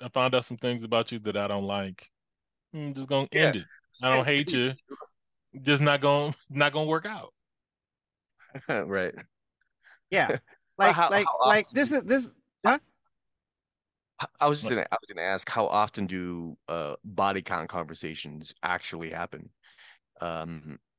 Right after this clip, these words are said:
Speaker 2: I, I, I haven't really had a lot of those conversations.
Speaker 1: Well,
Speaker 3: Well,
Speaker 1: I'm,
Speaker 3: that's
Speaker 1: I'm
Speaker 3: because
Speaker 1: more
Speaker 3: you're an old ass man.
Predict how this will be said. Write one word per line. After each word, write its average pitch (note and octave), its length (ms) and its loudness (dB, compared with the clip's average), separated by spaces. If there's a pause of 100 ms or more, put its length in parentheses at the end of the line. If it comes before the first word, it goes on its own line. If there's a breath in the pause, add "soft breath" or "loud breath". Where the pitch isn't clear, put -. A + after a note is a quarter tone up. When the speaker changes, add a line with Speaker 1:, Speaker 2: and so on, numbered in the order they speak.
(680)
Speaker 2:
I, D2+ 220 -6 (160)
I, G2 100 -2 (100)
I G#2+ 40 -6
haven't A2+ 240 -4
really G2 260 -6
had F2+ 460 -2 (280)
a F#2+ 60 -4
lot F#2 160 -2
of F2 80 -8
those E2+ 140 -8
conversations. - 760 -6
Speaker 1:
Well, D#3 240 6 (320)
Speaker 3:
Well, G#3 100 8
Speaker 1:
I'm, - 20 12
Speaker 3:
that's D4+ 140 10
Speaker 1:
I'm D4 120 6
Speaker 3:
because D4 180 8
Speaker 1:
more - 20 10
Speaker 3:
you're C#4+ 120 10
an B3 140 6
old C4+ 240 10
ass C4 300 8
man. C4 540 4